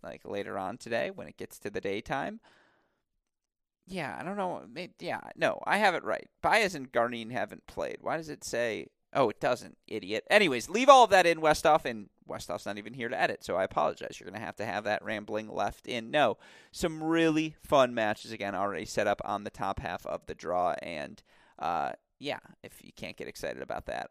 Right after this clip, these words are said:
I just don't know what to tell you. But with all of that in mind, again, that'll do it for today's show.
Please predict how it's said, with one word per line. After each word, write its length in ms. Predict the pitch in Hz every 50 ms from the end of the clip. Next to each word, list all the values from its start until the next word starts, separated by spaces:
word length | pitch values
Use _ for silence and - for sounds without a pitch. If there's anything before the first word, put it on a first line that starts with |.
| _ -
I 80 | 80
just 320 | - - 73 - - - -
don't 200 | 78 73 - -
know 120 | 73 67 - -
what 200 | - - - _
to 80 | - -
tell 260 | - - - 80 73
you. 160 | 69 71 85 -
But 280 | - - 62 - - _ _ _ - _ _ -
with 180 | - 127 - - -
all 380 | - 151 156 160 165 170 180 -
of 320 | 147 151 147 151 147 139 127
that 280 | 123 127 127 127 123 - -
in 260 | 107 123 123 123 117
mind, 320 | 113 104 110 113 113 107 -
again, 480 | - - - 98 101 107 104 104 104 - _ - _ _ _ -
that'll 220 | - 120 113 117 113
do 160 | 117 113 113
it 140 | 110 - - -
for 260 | - - - 113 104
today's 360 | - - 117 104 95 98 107 -
show. 400 | - - 110 104 104 101 101 -